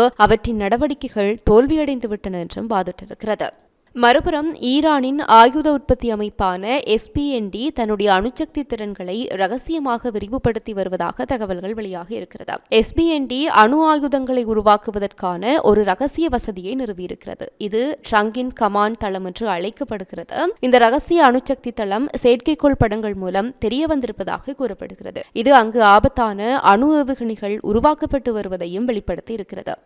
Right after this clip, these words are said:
ரெயின்போ தளம், டிஃபா எனர்ஜி, சிஃபா கெமிக்கல் கம்பெனி என்ற பெயரில் ஒரு ரசாயன உற்பத்தி நிலையமாக சித்தரிக்கப்பட்டிருப்பதாகவும்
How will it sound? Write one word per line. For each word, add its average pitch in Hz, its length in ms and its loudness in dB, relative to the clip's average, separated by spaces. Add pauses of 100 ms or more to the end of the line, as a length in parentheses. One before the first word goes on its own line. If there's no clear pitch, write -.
(220)
ரெயின்போ 233 300 2 (120)
தளம், 196 300 -2 (220)
டிஃபா 302 260 6 (220)
எனர்ஜி, 247 400 -2 (180)
சிஃபா 277 280 4 (120)
கெமிக்கல் 254 460 -2
கம்பெனி 208 260 -2 (100)
என்ற 202 100 -10 (100)
பெயரில் 190 420 -4
ஒரு 208 200 2
ரசாயன 302 520 0
உற்பத்தி 233 380 -2
நிலையமாக 190 520 -4 (140)
சித்தரிக்கப்பட்டிருப்பதாகவும் 220 1300 -2